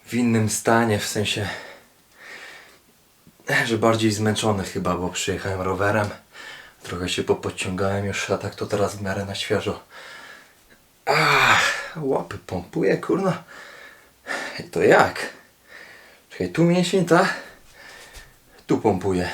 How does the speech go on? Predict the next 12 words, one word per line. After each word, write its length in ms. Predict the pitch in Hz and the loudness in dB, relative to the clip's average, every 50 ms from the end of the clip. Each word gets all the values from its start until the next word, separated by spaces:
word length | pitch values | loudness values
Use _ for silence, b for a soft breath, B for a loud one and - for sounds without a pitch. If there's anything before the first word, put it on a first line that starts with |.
| B B B | B B B
a 40 | - | -6
tu 200 | - - 135 139 | -4 -4 -2 -2
bica 340 | 135 120 110 - - 92 90 | -2 -2 -2 -2 -2 -2 0
masz. 360 | 90 82 - - - - - - - _ B B B B B B B B B B B B B B B B B B _ _ _ _ _ B B B B B B B - | 0 -2 -2 -4 -8 -8 -10 -12 -18 _ B B B B B B B B B B B B B B B B B B _ _ _ _ _ B B B B B B B 0
Tym 180 | - 139 127 | 2 2 2
chwytem 380 | 110 - - 135 139 - 190 175 | 2 2 2 2 4 2 0 0
tak 180 | - 107 98 98 | 0 -2 -2 -2
biceps 360 | 95 123 - - 180 175 - | -4 -4 -2 -2 -2 -2 -4
schodzi? 400 | - - 185 180 170 175 170 170 - - - - _ B B B B B B B B B B B B B B B B B B B B B B B B B B B B B - - | -4 -2 0 0 2 0 -2 -4 -6 -10 -20 -20 _ B B B B B B B B B B B B B B B B B B B B B B B B B B B B B -18 -8
Uhuhu, 1200 | - - - - 156 156 160 139 117 104 - - - 120 113 - - - 175 185 196 175 143 110 98 | -4 0 2 4 4 4 4 4 2 0 -2 -4 -4 -4 -4 -4 -6 -6 -4 -2 -2 0 -2 -2 -2
jaka 260 | 101 104 - - 107 | -4 -6 -6 -6 -8
pompa. 540 | 104 - - 175 247 277 151 110 - - - | -8 -6 -4 -2 0 0 0 0 -2 -6 -12